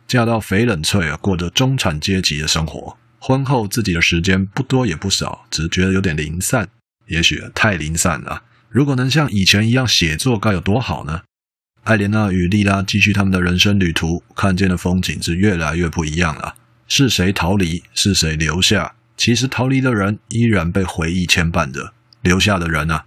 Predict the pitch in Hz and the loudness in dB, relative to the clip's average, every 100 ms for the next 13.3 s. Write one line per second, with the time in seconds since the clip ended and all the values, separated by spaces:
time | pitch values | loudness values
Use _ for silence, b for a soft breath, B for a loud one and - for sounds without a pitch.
0 | _ - 87 90 107 107 101 95 87 92 | _ -2 0 2 2 0 2 0 0 0
1 | 90 - 85 - - - - _ _ _ | 0 0 -2 -4 -2 -4 -4 _ _ _
2 | _ - 101 90 87 - 104 101 92 - | _ -2 2 2 2 2 0 0 -2 -4
3 | - - 98 - 73 78 101 78 85 80 | -6 -2 0 0 -2 0 0 0 0 -2
4 | - _ _ - 95 113 113 113 95 85 | -4 _ _ -4 2 2 2 0 2 0
5 | 92 - 110 107 110 95 - 82 85 92 | 0 0 0 2 2 0 0 0 2 2
6 | 92 87 87 - - - - _ _ - | 4 2 0 -4 -8 -18 -20 _ _ -2
7 | 110 120 107 90 82 90 101 - 85 76 | 2 2 2 2 2 2 0 0 -2 0
8 | - 82 - 73 - 85 80 80 73 80 | -2 -2 -4 -4 -2 0 0 0 0 -4
9 | 71 78 - - _ _ _ _ _ _ | -4 -8 -8 -12 _ _ _ _ _ _
10 | _ _ _ _ _ _ _ _ _ _ | _ _ _ _ _ _ _ _ _ _
11 | 113 135 151 139 135 127 123 127 101 76 | 2 2 2 0 0 0 2 2 0 -2
12 | 65 - _ 110 127 139 131 120 131 101 | -10 -12 _ 2 2 2 0 0 0 0
13 | 82 73 76 | -4 -6 -8